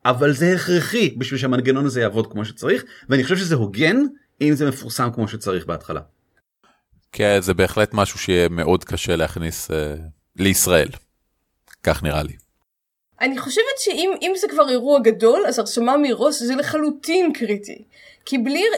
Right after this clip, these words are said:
Speaker 3: אם אתה לא עושה את מה שאנחנו תיארנו עכשיו,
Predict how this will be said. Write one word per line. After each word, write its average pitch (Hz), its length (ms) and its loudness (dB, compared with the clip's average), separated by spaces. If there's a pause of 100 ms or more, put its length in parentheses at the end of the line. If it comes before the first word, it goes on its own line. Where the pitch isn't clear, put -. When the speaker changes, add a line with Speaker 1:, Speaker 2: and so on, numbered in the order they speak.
Speaker 3:
אם 302 360 -2
אתה 339 100 -2
לא 311 220 0
עושה 320 320 0
את 285 120 -6
מה 254 140 0
שאנחנו 226 340 -4
תיארנו 220 300 0
עכשיו, 208 320 0